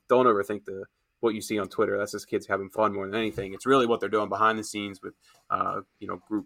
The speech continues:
group messages and things like that, which is already very much in play for twenty twenty-three. Those guys are, are talking to a handful of players who, uh, you know, we think could be committing in the, in the coming, uh, months. But,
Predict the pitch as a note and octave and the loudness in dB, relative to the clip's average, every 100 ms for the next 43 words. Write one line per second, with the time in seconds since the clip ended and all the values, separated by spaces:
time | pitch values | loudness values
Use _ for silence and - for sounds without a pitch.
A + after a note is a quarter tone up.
0 | _ A#2 E2+ G2 - F2+ F#2 F#2 F2+ F#2+ | _ -6 -4 -6 -6 -10 -10 -8 -8 -4
1 | F#2+ F2+ G2 F#2+ - G2+ - - _ G#2+ | -4 -2 4 4 4 -2 -4 -8 _ -2
2 | A2+ B2 A#2+ A2+ G2 G2+ G2 F#2+ - F#2 | 4 6 6 4 2 2 2 -2 -4 -2
3 | A2 G#2 F#2+ F2+ - F#2 F2+ F#2+ F2+ G2 | 2 2 0 -10 -8 -8 -6 -8 -6 -6
4 | F#2 F#2 F#2 F#2 F#2 F2 F2 _ _ _ | -4 -4 -4 -4 -4 -8 -12 _ _ _
5 | - G#2 G2 F2+ F2+ G2 G#2+ G#2+ F#2+ F2 | -4 2 2 2 -4 0 0 0 -6 -4
6 | - F#2 F2+ F2 - F#2 F2+ F#2+ F#2+ - | 0 0 0 -8 -8 -6 -4 -4 -4 -8
7 | _ - F#2 F#2 F#2 F#2 - F2+ F2 F#2 | _ -8 -6 -6 -6 -8 -8 -12 -10 -10
8 | - F2 F2 - F2 F2 F#2+ F2+ F2+ F2 | -8 -8 -10 -12 -14 -2 -2 -2 -8 -6
9 | F2 F2+ F#2+ F2+ - - F#2+ | -6 -2 -2 -2 -8 2 2